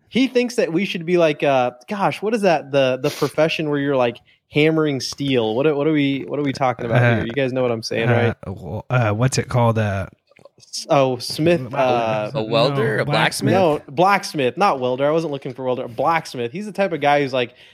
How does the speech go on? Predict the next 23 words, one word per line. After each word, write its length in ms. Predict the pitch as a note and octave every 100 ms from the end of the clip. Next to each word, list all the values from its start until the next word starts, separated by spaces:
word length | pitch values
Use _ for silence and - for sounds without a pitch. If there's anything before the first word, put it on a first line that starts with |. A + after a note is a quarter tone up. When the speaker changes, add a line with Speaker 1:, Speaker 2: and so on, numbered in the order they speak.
| -
Speaker 1:
"Oh, 160 | D#3+
you're 160 | F#3 E3
not 120 | E3+
a 60 | C#3+
blacksmith? 680 | C3 C#3+ D#3+ - F3+ F3 F3
Like, 280 | C3 A#2+ A#2
get 160 | D3
back 240 | D3 D3 -
to," 120 | D#3
like, 160 | D3 D3+
he, 160 | - A#3
that's 260 | F#3+ A3
the 80 | F3+
type 240 | - E3
of 80 | D3
guy 320 | C3 C3 B2+
he 240 | B2 B2+ A#2+
is. 240 | G#2+ G#2+
You 80 | C3
know 100 | C3
what 120 | C#3
I'm 80 | B2+
saying? 400 | C3 B2+ B2+ C3